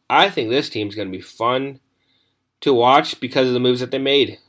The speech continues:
They went out and got Kyle Schwarber and Nick Castellanos. You know, and they, they have these two batting at the top of that order, which, I mean, Fangraphs is kind of crazy for doing that, 'cause I don't know if you view these guys as top of the order guys, but,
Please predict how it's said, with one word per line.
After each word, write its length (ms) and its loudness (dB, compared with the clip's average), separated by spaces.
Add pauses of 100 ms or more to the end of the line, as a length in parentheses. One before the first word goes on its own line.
(160)
They 120 0
went 200 4
out 80 4
and 80 2
got 180 0
Kyle 320 4
Schwarber 560 2
and 240 0
Nick 220 2
Castellanos. 880 -4 (480)
You 80 0
know, 160 4
and 100 0
they, 140 8
they 140 6
have 260 0
these 220 4
two 140 -2
batting 300 2
at 80 -2
the 80 -6
top 280 2
of 60 -6
that 140 2
order, 400 0 (420)
which, 300 2
I 240 2
mean, 200 0
Fangraphs 520 2
is 100 -8
kind 220 0
of 180 -2 (260)
crazy 380 4
for 140 -8
doing 180 2
that, 140 0
'cause 80 -4
I 100 2
don't 80 2
know 100 4
if 120 -2
you 120 -6
view 180 4
these 180 2
guys 220 2
as 120 -6
top 220 -4
of 40 -2
the 60 2
order 200 4
guys, 340 0
but, 260 0